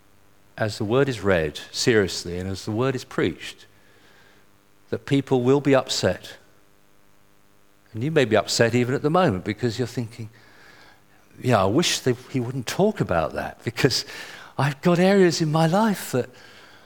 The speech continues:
I just don't want to have God's touch upon it. I just want to close the door on that. Just leave me alone in that.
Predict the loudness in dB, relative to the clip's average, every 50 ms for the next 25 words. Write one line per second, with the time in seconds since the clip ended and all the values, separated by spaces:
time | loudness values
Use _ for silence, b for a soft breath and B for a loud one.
0 | B B B _ -6 -6 -4 -2 -2 -4 -2 0 2 2 2 2 2 0 0 2
1 | 2 4 2 2 0 -4 -8 -12 -12 -12 -14 -16 _ -6 -4 -4 -2 0 2 2
2 | 0 0 0 2 2 2 2 2 -2 -6 -6 -4 -6 -4 -4 -4 -6 -4 -2 -2
3 | -2 -2 -4 -6 -6 -6 -4 -4 -4 -6 -6 -10 -18 -20 -20 -20 _ _ _ _
4 | _ _ _ _ _ _ _ _ _ _ _ _ _ _ _ _ _ _ _ _
5 | _ _ _ _ -6 -4 -4 -2 0 0 0 2 2 2 2 2 2 0 -4 -2
6 | 0 2 2 2 2 2 0 -4 -2 2 4 4 6 6 6 6 6 4 2 2
7 | 0 0 0 -2 -4 -6 -4 -2 0 0 2 2 2 4 4 6 6 6 6 4
8 | 4 2 2 2 0 0 -2 -4